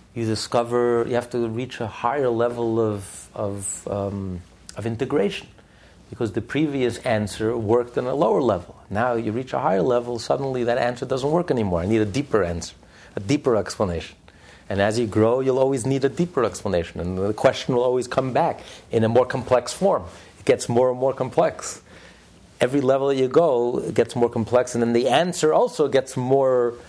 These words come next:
um, you know, the, uh, integration also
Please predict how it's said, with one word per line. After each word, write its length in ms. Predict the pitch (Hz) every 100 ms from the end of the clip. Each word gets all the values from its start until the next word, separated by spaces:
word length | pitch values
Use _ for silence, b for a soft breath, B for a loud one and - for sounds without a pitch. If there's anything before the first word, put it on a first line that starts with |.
| B B B - -
um, 260 | 127 117 170 208
you 60 |
know, 140 | 120 107
the, 440 | 104 101 101 110
uh, 60 | 117 -
integration 720 | - 107 107 120 190 190 135
also 500 | 151 185 - 135 110